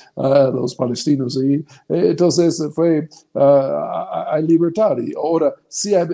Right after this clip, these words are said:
hay algo de, ah, filtración de las importaciones que vienen a Gaza por los israelitas, ahí de la mar y de tierra y de, no sé,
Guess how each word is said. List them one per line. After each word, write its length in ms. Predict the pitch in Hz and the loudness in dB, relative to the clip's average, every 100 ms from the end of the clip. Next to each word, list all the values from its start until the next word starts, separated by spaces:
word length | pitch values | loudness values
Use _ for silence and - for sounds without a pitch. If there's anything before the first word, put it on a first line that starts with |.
| 165 | -4
hay 180 | 160 170 | -4 -2
algo 360 | 185 180 180 | -2 2 0
de, 400 | 156 147 131 123 _ _ | 2 0 0 -4 _ _
ah, 220 | 143 135 123 | -10 -10 -4
filtración 920 | 180 165 165 143 139 160 160 156 139 | 0 0 2 2 2 0 0 0 -2
de 100 | 135 | -2
las 200 | 120 156 | -4 -6
importaciones 1040 | 135 131 131 123 - 165 139 139 - - _ | -6 -6 -6 -6 -2 0 0 -2 -4 -12 _
que 160 | - 131 | -4 0
vienen 340 | 127 151 143 | 2 4 2
a 80 | 131 | 0
Gaza 380 | 120 127 131 139 131 | -2 -2 0 -2 -4
por 160 | 127 127 | -4 -2
los 160 | 123 | -2
israelitas, 760 | 127 120 123 143 139 127 - - - _ | -2 -4 -2 -2 -2 -6 -6 -10 -16 _
ahí 340 | 123 127 131 131 | -2 2 2 2
de 180 | 131 123 | 2 0
la 220 | 120 113 | -2 -4
mar 500 | 123 127 127 127 123 | -2 0 2 0 -4
y 80 | 123 | -6
de 300 | 123 117 - | -6 -6 -8
tierra 520 | - 131 123 123 127 123 _ - | -2 2 2 0 -4 -6 _ -4
y 120 | 127 | 2
de, 400 | 127 120 117 - | 4 6 4 0
no 180 | 165 | -2
sé, 140 | 123 | 2